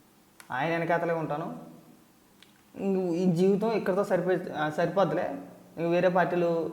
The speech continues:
మారే ఉద్దేశం లేదని" చెప్తే సరిపోద్ది. ఆహా, "అన్నా నేను అలా పార్టీ మారితే ఒక అమ్మకి అబ్బకి పుట్టినోని కాదన్నా, దయచేసి టీ తాగేసి ఇంటికి వెళ్ళిపో అన్నా"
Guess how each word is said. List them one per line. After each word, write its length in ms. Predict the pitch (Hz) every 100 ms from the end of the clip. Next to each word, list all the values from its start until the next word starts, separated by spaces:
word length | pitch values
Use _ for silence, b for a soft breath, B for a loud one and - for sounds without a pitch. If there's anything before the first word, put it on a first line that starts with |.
| -
మారే 260 | 165 165
ఉద్దేశం 380 | 165 156 170 175
లేదని" 240 | 160 170
చెప్తే 320 | 160 160 - 302
సరిపోద్ది. 560 | 269 - 247 120 - - - - - _ _ _ _ _ _ _ _ _ _ _ -
ఆహా, 380 | 175 226 240 - - - - - - - _ _ _ _ _ -
"అన్నా 460 | 135 143 208 302 - - - - - - _ _ _ _ _ _ _ 156
నేను 180 | 156
అలా 140 | 151 156
పార్టీ 380 | 156 143 143 180
మారితే 300 | 170 165 180
ఒక 120 | 175
అమ్మకి 280 | 135 151 175
అబ్బకి 280 | 160 160
పుట్టినోని 420 | 165 151 - 165 156
కాదన్నా, 720 | 131 139 156 170 233 370 - - - - - _ _ -
దయచేసి 360 | 139 143 170 190
టీ 160 | 175
తాగేసి 360 | 175 175 185 180
ఇంటికి 180 | 165 185
వెళ్ళిపో 240 | 180 170
అన్నా" 400 | 147 151 185 -